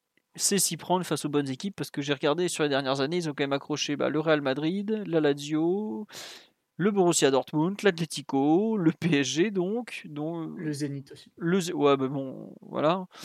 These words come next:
Speaker 1: Le Zénith, on sait que d'une année à l'autre, ça peut être assez variable, mais bon, ils ont quand même un sacré tableau de chasse, et ben, on sait
Speaker 2: Le
Speaker 1: pourquoi.
Speaker 2: Zénith, euh, champion de Russie.
Speaker 1: Ouais, non, <laughs> c'est bien ce que je dis. On sait que d'une année à l'autre, le Zénith, ça peut aller vite. Euh, c'est ça le problème. Non, mais bon.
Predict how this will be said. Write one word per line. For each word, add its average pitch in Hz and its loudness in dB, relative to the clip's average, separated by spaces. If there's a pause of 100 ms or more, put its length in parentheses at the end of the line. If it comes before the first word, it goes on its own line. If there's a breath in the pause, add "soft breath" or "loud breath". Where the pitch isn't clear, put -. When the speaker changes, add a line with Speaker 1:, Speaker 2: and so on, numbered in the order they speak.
(320 loud breath)
Speaker 1:
Le 139 -4
Zénith, 143 -2
on 139 -4
sait 151 -8
que 147 -8
d'une 139 -6
année 143 0
à - 2
l'autre, 160 0
ça 143 -2
peut 139 0
être 135 -2
assez 135 -2
variable, 170 6
mais 139 0
bon, 139 -6
ils 151 -2
ont 151 0
quand 180 2
même 208 0
un 185 2
sacré 175 -2
tableau 175 0
de - -6
chasse, 151 2
et 127 0
ben, 131 -4
on 131 -2
sait 175 -2
Speaker 2:
Le 156 -8
Speaker 1:
pourquoi. 151 -2
Speaker 2:
Zénith, 131 -2
euh, 143 2
champion 151 -6
de 143 -6
Russie. 156 -8 (1300 loud breath)
Speaker 1:
Ouais, 135 -4
non, 120 -6
<laughs> - -4
c'est - -6
bien 139 -6
ce - -8
que 143 -6
je 131 -8
dis. 135 -8
On 127 -12
sait 139 -10
que 147 -12
d'une 135 -6
année 131 0
à 131 4
l'autre, 147 0
le 135 -6
Zénith, 135 -4
ça 143 -8
peut - -4
aller 143 4
vite. 135 -6
Euh, 120 -6
c'est - -12
ça 139 2
le 131 -2
problème. 123 -4 (420 loud breath)
Non, 143 4
mais 131 2
bon. - -10